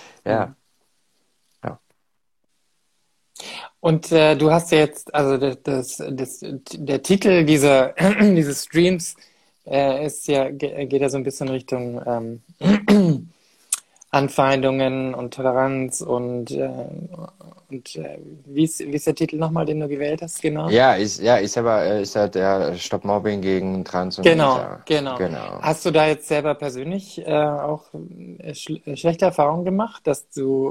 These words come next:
Speaker 2: oder, oder was?
Speaker 1: Ähm, ich selber, ich habe schlechte Erfahrungen gemacht in zwei Bereichen, äh, oder in, ja, sagen wir mal drei. Aber bei der einen Person liegt's halt eher daran, dass sie halt einfach nur gekränkt ist.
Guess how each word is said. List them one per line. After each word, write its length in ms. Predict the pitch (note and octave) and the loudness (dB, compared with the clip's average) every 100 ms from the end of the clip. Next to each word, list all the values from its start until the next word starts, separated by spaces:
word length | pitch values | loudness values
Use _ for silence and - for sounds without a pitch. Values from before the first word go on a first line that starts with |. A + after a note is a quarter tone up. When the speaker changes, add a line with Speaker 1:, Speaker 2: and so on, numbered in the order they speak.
| - | -4
Speaker 2:
oder, 220 | D3+ - - - - | -10 -10 -14 -18 2
oder 220 | A#2 A#2 | 6 8
was? 320 | A#2+ B2 B2 | 8 8 4
Speaker 1:
Ähm, 320 | B2 A#2+ A#2+ - _ - | 0 -2 -4 -6 _ -8
ich 220 | A#2+ A#2+ | -4 2
selber, 360 | C3 B2 B2 F2 | 2 4 4 2
ich 180 | F#2+ G#2+ | 0 2
habe 840 | G#2+ G#2 G2+ G2 F#2 E2 D2+ - - _ _ _ _ _ _ _ _ _ _ _ _ | 2 2 2 0 0 -2 -4 -8 -14 _ _ _ _ _ _ _ _ _ _ _ _
schlechte 320 | - A2+ A#2 | 0 0 4
Erfahrungen 360 | B2+ A#2 A2+ A2+ | 2 2 0 -2
gemacht 380 | G#2 G#2+ G#2 - | -2 -4 -4 -6
in 840 | F2+ F#2 F2 E2 D2+ G#1+ G1+ E2+ | -6 -6 -6 -8 -10 -12 -12 -12
zwei 300 | - - F#2 | -8 0 2
Bereichen, 880 | E2+ D#2 D#2 E2+ - B2+ C#3 D#3+ F#3 _ - | 2 0 -2 -2 -6 -6 -6 -10 -12 _ -6
äh, 360 | F#2 F2+ F2 | -4 -2 -2
oder 300 | - D#2 D2 - | -4 -6 -6 -8
in, 260 | C#2 B1 - | -14 -16 -8
ja, 300 | C#2+ D#2 D#2 _ | -2 -2 -4 _
sagen 220 | - D2 | -12 -12
wir 80 | C#2 | -12
mal 60 | B1+ | -16
drei. 440 | - D2 E2 F2 _ _ _ _ _ _ | -2 0 0 -4 _ _ _ _ _ _
Aber 140 | - E2 | -4 -2
bei 120 | E2 | 0
der 120 | D#2+ | 0
einen 160 | E2+ F2 | 0 -2
Person 320 | F2+ E2+ E2 | -4 -4 -4
liegt's 180 | E2+ - | -6 -4
halt 120 | D2+ | -4
eher 160 | D2+ E2 | -2 -2
daran, 280 | E2 E2+ E2 | -2 -2 -6
dass 140 | D#2 | -4
sie 60 | D#2 | -4
halt 100 | C#2+ | -4
einfach 200 | C#2+ D2+ | -6 -8
nur 100 | D2+ | -8
gekränkt 460 | D#2 - D#2 F2 G#2 | -8 -6 -6 -4 -4
ist. 300 | G2+ - | -4 -6